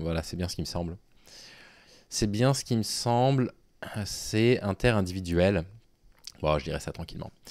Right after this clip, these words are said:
Ben voilà, donc, donc pourquoi je fais, pourquoi je fais cette vidéo ? À la limite, on pourrait se dire, on s'en fiche un peu de, de leur conception de l'amitié. Ah, on s'en fiche pas tant que ça. On s'en fiche pas tant que ça parce que s'ils ne croient pas en l'amitié homme-femme, c'est parce qu'ils sont absolument convaincus que les rapports hommes-femmes ne sont régis que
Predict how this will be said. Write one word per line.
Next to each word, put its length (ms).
Ben 80
voilà, 300
donc, 260
donc 220
pourquoi 180
je 60
fais, 100
pourquoi 320
je 80
fais 60
cette 180
vidéo ? 220
À 240
la 80
limite, 200
on 60
pourrait 160
se 40
dire, 100
on 40
s'en 120
fiche 180
un 60
peu 200
de, 120
de 40
leur 140
conception 320
de 40
l'amitié. 380
Ah, 320
on 60
s'en 120
fiche 140
pas 120
tant 80
que 80
ça. 120
On 40
s'en 60
fiche 100
pas 140
tant 80
que 60
ça 100
parce 120
que 80
s'ils 280
ne 40
croient 220
pas 80
en 60
l'amitié 280
homme-femme, 520
c'est 80
parce 140
qu'ils 100
sont 100
absolument 460
convaincus 480
que 100
les 60
rapports 220
hommes-femmes 340
ne 100
sont 240
régis 400
que 220